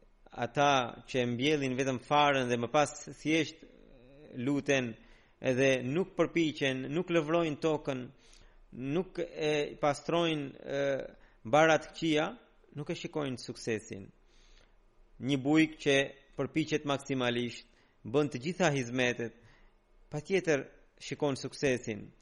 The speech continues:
Një tjetër bujk që, e, mbjell farën, por nuk bën gjitha përpjekjet, ai natyrisht do të shikojë një rezultat më pak pozitiv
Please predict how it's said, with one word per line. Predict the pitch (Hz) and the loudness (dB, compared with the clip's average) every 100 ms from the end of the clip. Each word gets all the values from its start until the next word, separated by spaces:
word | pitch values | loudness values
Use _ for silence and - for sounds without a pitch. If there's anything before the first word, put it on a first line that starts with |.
| _ _ _ - | _ _ _ -10
Një | 131 | -8
tjetër | 170 208 202 175 147 | 2 2 4 2 2
bujk | 131 180 214 - | 2 2 2 -4
që, | - 170 165 - - _ _ _ _ _ | 2 4 4 0 -16 _ _ _ _ _
e, | - 131 135 - - _ _ _ - _ - | -6 -2 -2 -4 -18 _ _ _ -20 _ -10
mbjell | 127 123 196 226 | -6 6 8 8
farën, | - 165 175 220 214 | 6 6 6 2 0
por | 170 | 2
nuk | 156 220 165 | 2 0 0
bën | 190 202 170 | 0 0 0
gjitha | 170 160 | 0 0
përpjekjet, | 151 - 143 135 - 120 - | 0 -2 0 0 0 -6 -2
ai | 160 190 185 | 2 4 2
natyrisht | 160 196 220 233 190 | 0 -2 -4 -4 -6
do | 165 | -8
të | 175 | -6
shikojë | 156 156 175 175 | -6 -2 2 2
një | 156 147 | 2 0
rezultat | 131 135 175 175 - - - - - - _ _ _ - | -2 0 2 2 0 -16 -20 -20 -20 -20 _ _ _ -4
më | 139 196 | -2 0
pak | 254 247 | 0 0
pozitiv | - 180 156 - 151 117 | 0 0 0 0 0 0